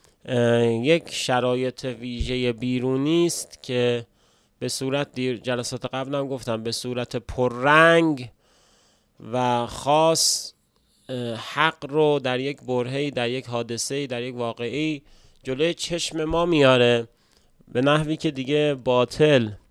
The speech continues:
یا بگیم جهل امکان این که تاریکی بندازه و اون حق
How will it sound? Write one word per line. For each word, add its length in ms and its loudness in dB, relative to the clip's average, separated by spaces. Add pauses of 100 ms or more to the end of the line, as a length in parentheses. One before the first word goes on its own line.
(500)
یا 100 -2
بگیم 360 2
جهل 720 4
امکان 500 -4
این 220 -2
که 160 -6
تاریکی 560 -4
بندازه 500 -6
و 60 -6
اون 200 -6
حق 200 -6